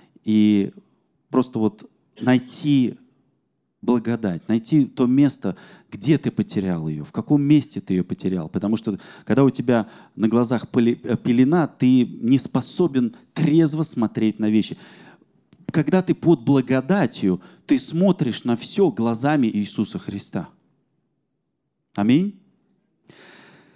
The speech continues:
Потому что, ам, быть послушным Духу благодати значит быть послушным Иисусу. Потому что благодать — это и есть сам Иисус. Аминь.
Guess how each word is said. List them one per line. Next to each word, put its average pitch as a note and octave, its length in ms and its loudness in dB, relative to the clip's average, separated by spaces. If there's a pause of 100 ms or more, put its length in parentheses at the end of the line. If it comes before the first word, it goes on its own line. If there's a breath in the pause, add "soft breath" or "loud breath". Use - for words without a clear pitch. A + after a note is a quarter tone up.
(300 soft breath)
Потому D#3 300 4
что, C#3 520 2 (180 loud breath)
ам, A#2+ 600 0 (120)
быть E3+ 320 0
послушным D#3 640 2 (120)
Духу C3+ 300 2
благодати A2+ 920 -2 (260 loud breath)
значит B2+ 420 0
быть G#2+ 180 0
послушным F2+ 640 -6
Иисусу. - 500 -10 (2250 soft breath)
Потому B2+ 260 2
что A#2 240 0
благодать — G#2 600 -2
это F#2+ 160 -6
и B2 40 -2
есть D#3+ 260 -4
сам C#3 240 -4
Иисус. - 440 -8 (680)
Аминь. D#3 420 0